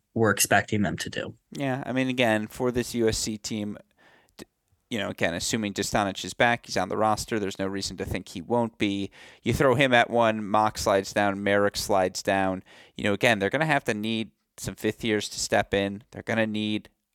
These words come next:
Speaker 2: uh, consistent seasons from a Ludwig Westrate, who's been in and out of the lineup at times. I don't know. It's an interesting team.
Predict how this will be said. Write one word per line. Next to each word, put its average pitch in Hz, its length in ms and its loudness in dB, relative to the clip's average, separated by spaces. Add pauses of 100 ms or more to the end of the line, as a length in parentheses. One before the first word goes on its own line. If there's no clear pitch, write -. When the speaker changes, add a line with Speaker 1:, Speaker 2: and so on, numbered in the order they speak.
(100)
Speaker 2:
uh, - 60 -6 (340)
consistent 110 580 -6
seasons 104 500 -4
from 107 220 -2
a 101 60 0
Ludwig 101 320 0
Westrate, 101 540 0
who's 98 140 -8
been 101 220 -4
in 98 60 -6
and 101 100 -2
out 101 220 0
of 98 80 -14
the 92 60 -2
lineup 95 360 -2
at 95 180 0
times. 95 720 -4 (580)
I - 60 0
don't 208 100 4
know. 202 240 2
It's - 160 -8
an 160 60 0
interesting 165 480 -4
team. - 280 -6